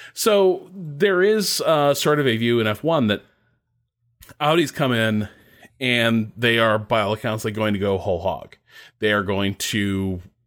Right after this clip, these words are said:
uh, unleash the full power of their manufacturing empire on F one. Cadillac, it does not sound like they're bringing all of Detroit with them. Uh, and so that is, that is one <laughs> concern.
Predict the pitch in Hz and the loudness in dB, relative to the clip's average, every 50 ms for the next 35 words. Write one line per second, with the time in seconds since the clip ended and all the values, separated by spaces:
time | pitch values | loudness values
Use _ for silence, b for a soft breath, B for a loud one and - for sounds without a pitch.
0 | _ - 87 85 82 82 80 - - 98 117 113 107 107 110 110 110 101 - - | _ -12 -10 -8 -8 -8 -10 -8 -4 -2 -2 0 0 -2 -2 -2 -2 -2 -4 -4
1 | - - 101 95 90 - - 151 127 113 110 98 - - 101 95 92 90 82 80 | -6 -4 -4 -4 -4 -4 -2 0 0 0 0 -4 -4 -2 0 0 0 0 -2 -4
2 | 76 73 - B B B B B B B B B _ - 98 98 95 92 90 87 | -6 -8 -12 B B B B B B B B B _ -6 -4 -2 0 0 0 -2
3 | 87 - - 101 92 92 95 98 98 98 95 - 110 101 92 - - 101 95 98 | -4 -4 -4 -2 -2 0 0 0 0 -2 -2 -2 -2 -2 -2 -2 -4 -6 -4 -4
4 | 95 95 - 104 95 90 90 87 87 92 - - 98 98 98 98 87 90 - 113 | -4 -4 -4 -2 -2 -2 -2 -2 -4 -6 -6 -6 -6 -4 -4 -4 -4 -4 -4 -2
5 | 110 110 107 104 98 92 92 B B B B B B B _ _ - - 202 226 | 0 0 0 0 0 -2 -6 B B B B B B B _ _ -2 0 0 2
6 | 247 254 240 233 220 214 208 196 180 - - 147 151 147 135 151 151 160 170 175 | 2 2 2 2 2 2 2 0 0 -4 -4 -4 -4 -2 -2 -2 0 0 0 0
7 | 156 - - - 170 160 160 160 156 147 143 143 143 139 123 113 131 135 143 143 | -2 -2 -2 0 0 0 0 0 2 0 0 2 0 0 0 2 2 2 2 2
8 | 139 123 120 127 123 117 110 - 117 113 - - - 107 101 101 76 78 85 - | 2 2 2 2 2 0 -2 -2 -4 -6 -4 -2 0 0 0 0 -2 -4 -6 -8
9 | - - 69 62 78 - _ _ _ - - 113 113 110 110 110 110 110 101 110 | -10 -14 -16 -14 -16 -18 _ _ _ -12 -4 0 2 2 4 4 2 2 2 0
10 | 117 117 117 - - 147 123 127 123 123 123 120 - - 143 131 127 120 123 117 | 0 -2 0 0 0 0 2 2 2 2 2 0 -2 0 0 0 0 0 -2 -2
11 | 113 107 107 104 - 107 101 - - 147 131 120 107 98 | -2 -2 -2 -2 -4 -6 -4 0 0 0 2 0 -2 -4